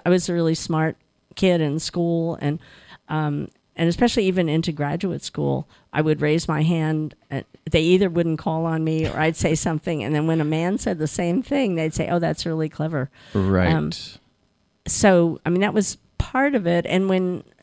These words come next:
Speaker 1: I mean, it was very easy to, to answer that. In the, in the fifties, like, the boys had their own gym and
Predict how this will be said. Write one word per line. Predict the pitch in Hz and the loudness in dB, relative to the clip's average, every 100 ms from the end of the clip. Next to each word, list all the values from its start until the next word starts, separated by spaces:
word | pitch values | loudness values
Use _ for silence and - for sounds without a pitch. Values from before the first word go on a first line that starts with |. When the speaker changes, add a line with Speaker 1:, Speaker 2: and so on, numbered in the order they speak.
| 87 101 147 - | -20 _ -20 -18
Speaker 1:
I | - - | -10 -8
mean, | 175 190 | -2 0
it | |
was | 180 | 0
very | 190 240 | 2 2
easy | 180 185 233 190 165 | 4 4 4 0 -2
to, | - 151 | -4 -6
to | - - | -6 0
answer | 165 208 185 | 0 2 0
that. | 143 104 | 0 0
In | 143 | 0
the, | 151 - | -2 0
in | 165 | 0
the | 165 | 0
fifties, | 156 214 233 - 160 156 156 - - - - | 2 -2 -2 -2 0 2 0 -4 -18 -20 -4
like, | 156 156 - - _ _ | -2 -2 -4 -20 _ _
the | 170 | -4
boys | 147 165 180 190 - | 0 4 4 4 2
had | 175 160 151 | 0 0 -2
their | 151 135 | -4 -4
own | 147 151 156 | -2 0 0
gym | 151 151 151 160 170 - _ _ _ _ - | 2 2 2 0 -4 -10 _ _ _ _ -4
and | 151 147 143 | 0 0 -2